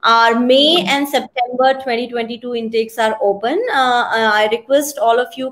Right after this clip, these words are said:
Speaker 1: please connect to Amy Law team and, uh, mm, uh, submit your applications. And within twenty-four hour, being a university, we will get back to you.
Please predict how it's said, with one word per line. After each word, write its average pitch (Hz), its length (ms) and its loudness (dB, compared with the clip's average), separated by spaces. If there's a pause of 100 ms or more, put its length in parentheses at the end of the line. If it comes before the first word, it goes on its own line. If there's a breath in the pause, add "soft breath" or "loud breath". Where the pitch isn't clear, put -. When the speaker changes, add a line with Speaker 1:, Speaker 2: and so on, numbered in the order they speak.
Speaker 1:
please 254 240 -6
connect 247 340 -6
to 269 80 -4
Amy 226 260 -2
Law 214 300 0 (320 loud breath)
team 269 400 4
and, 226 460 2
uh, 196 560 4
mm, 190 200 -6
uh, 180 200 -8
submit 254 680 -4
your 269 160 0 (100)
applications. 220 680 -4
And 214 160 -8
within 226 220 -4
twenty-four 233 500 -4
hour, 196 300 2 (260)
being 220 240 -8
a 277 40 -2
university, 196 760 -6 (320 loud breath)
we 220 140 4
will 220 220 4
get 190 120 -2
back 165 300 -2
to - 20 -10
you. 131 240 -16